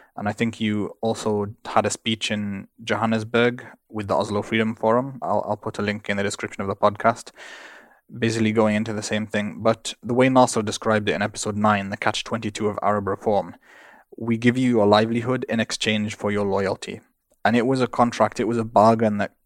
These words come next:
kind of, it worked for a long time. People didn't have their livelihood, and they, they took this deal. But now they don't need this deal, firstly. And secondly, the governments aren't even able to provide the deal in the first place because they can't guarantee their livelihood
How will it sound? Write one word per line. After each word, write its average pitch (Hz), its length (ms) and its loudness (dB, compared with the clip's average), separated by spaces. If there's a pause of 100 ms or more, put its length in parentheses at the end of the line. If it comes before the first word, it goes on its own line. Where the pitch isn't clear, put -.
(160)
kind 123 460 2
of, 101 300 0 (380)
it 135 120 4
worked 135 420 4
for 113 160 -2
a 104 80 2
long 101 220 2
time. 98 300 -2
People 120 240 -2
didn't 113 280 2
have 110 140 4
their 98 100 2
livelihood, 92 640 -2 (100)
and 104 400 -4 (480)
they, 110 240 6
they 113 140 4
took - 240 -2
this 110 180 -6
deal. 110 480 2
But 110 300 0
now 117 640 4
they 113 160 4
don't 117 200 4
need 123 220 0
this 98 160 -4
deal, 98 500 0 (320)
firstly. 104 600 2 (360)
And 107 160 -2
secondly, 104 520 0
the 104 100 0
governments 110 400 0
aren't 107 240 0
even 101 220 -2
able 101 180 0
to 101 100 -8
provide 98 340 2
the 98 60 -4
deal 95 220 2
in 95 80 0
the 92 80 -6
first 117 300 2
place 90 200 -4
because - 300 -6
they 101 140 0
can't 110 260 2
guarantee 104 400 0
their 107 140 4
livelihood 95 600 2